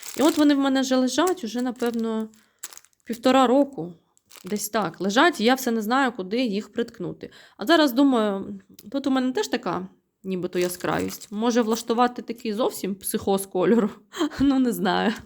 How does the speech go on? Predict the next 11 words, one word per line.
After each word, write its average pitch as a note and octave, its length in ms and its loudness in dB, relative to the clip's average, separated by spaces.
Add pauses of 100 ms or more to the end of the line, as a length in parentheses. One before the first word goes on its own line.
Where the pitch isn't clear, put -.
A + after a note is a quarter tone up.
(1080)
Можливо, C4+ 640 4
і C#4 60 6
десь C4+ 220 0
фрагментарно B3+ 840 2
пару A3+ 240 -2
штучок A#3+ 480 -6
зелених G3+ 520 -2
десь F#3 220 -2
в - 20 -10
зелене A#3 640 0
засунути. A#3+ 720 -4